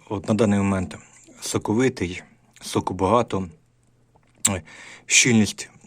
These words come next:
середня і такий смак, е, кисло-солодкий, але приємний.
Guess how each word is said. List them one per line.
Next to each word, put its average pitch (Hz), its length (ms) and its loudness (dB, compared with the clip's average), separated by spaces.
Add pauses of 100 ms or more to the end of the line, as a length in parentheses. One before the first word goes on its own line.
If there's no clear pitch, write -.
(140)
середня 107 720 0 (1400)
і 107 440 0 (340)
такий - 240 -4
смак, 113 440 2
е, 92 300 -2 (320)
кисло-солодкий, 110 1000 0 (220)
але 104 580 -4 (680)
приємний. 87 680 -2